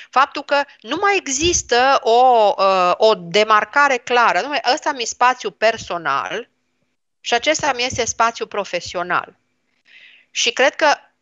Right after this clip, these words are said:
asta va fi una dintre provocările smart working-ului.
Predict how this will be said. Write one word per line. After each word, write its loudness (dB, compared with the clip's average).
asta -4
va -4
fi -10
una -2
dintre -4
provocările 0
smart 0
working-ului. -8